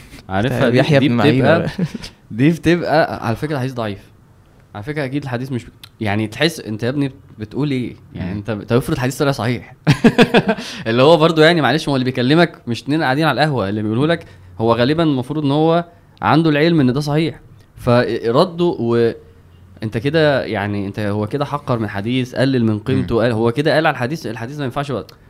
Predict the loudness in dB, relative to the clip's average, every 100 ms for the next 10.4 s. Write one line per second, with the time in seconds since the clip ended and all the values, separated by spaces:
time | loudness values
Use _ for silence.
0 | -12 -6 -4 -2 -2 -2 -2 -2 -4 -4
1 | -6 -8 -14 -14 -6 0 2 2 2 0
2 | -2 -4 -6 -8 -6 -6 -8 -10 -18 -12
3 | -4 0 2 2 2 0 2 2 2 -2
4 | -2 -4 -4 -4 -4 -4 -4 -6 -4 -4
5 | -4 -4 -4 -6 -6 -6 -6 -8 -10 -4
6 | -2 0 0 -2 -6 -20 -18 -18 -18 -12
7 | -8 -6 -4 -2 0 0 0 -2 -4 -2
8 | -2 -4 -20 -20 _ -20 -8 -4 -2 -2
9 | -2 -2 -8 -16 -10 -8 -6 -6 -6 -4
10 | -4 -2 -4